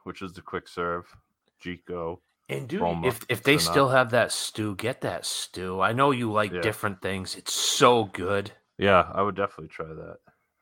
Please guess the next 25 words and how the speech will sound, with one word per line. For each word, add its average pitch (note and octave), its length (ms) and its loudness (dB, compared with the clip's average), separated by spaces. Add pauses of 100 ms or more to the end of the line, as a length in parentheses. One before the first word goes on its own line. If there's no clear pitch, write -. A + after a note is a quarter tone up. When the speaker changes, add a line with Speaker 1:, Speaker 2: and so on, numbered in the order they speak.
(960)
Speaker 1:
But - 140 0
they G#2+ 120 6
s-, - 240 -4
they G#2+ 120 2
do C3+ 260 4
have, B2+ 360 10
uh, G#2+ 440 10 (520)
if G#2+ 160 -4
they're G#2+ 140 -2
still C#3 280 2
doing A2+ 340 4
it, E2+ 160 -2 (680)
they G2 100 4
have G#2+ 160 6
that F#2+ 180 0
food C3 300 -4
tour F2+ 220 -2
that E2 160 -10
you D#2+ 80 -14
did D#2 360 -12 (240)
of F#2 180 -4
Boma G2 380 2
and E2 100 -6
Jiko. - 520 -8 (760)
Speaker 2:
Dude, C#3 260 0